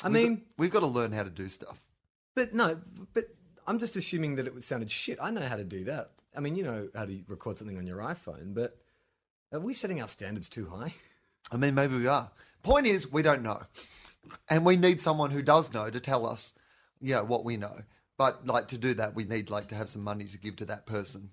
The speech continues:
Speaker 2: or those people to, to, to help us out. So I don't know how we're gonna
Speaker 1: What kind
Speaker 2: do
Speaker 1: of
Speaker 2: it.
Speaker 1: merch do you think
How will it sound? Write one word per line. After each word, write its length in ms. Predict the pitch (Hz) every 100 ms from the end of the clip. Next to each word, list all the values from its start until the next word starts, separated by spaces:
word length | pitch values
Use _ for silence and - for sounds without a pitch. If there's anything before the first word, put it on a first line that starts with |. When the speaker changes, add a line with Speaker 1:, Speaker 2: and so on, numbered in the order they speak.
| _ _
Speaker 2:
or 120 | 110
those 180 | 104 104
people 400 | - 113 107 104
to, 240 | 95 101 101 _ _ _ _
to, 120 | - 120
to 100 | 110
help 340 | 107 101 -
us 160 | 101 104
out. 260 | 98 - _ -
So 300 | - 107 98 -
I 80 | 113
don't 160 | 110 104
know 80 |
how 160 | 101 98
we're 60 | 95
gonna 100 | 156
Speaker 1:
What 60 |
kind 140 | 190 135
Speaker 2:
do 60 |
Speaker 1:
of 60 | 104
Speaker 2:
it. 20 |
Speaker 1:
merch 220 | 117 -
do 60 | 117
you 60 | 101
think 280 | 95 92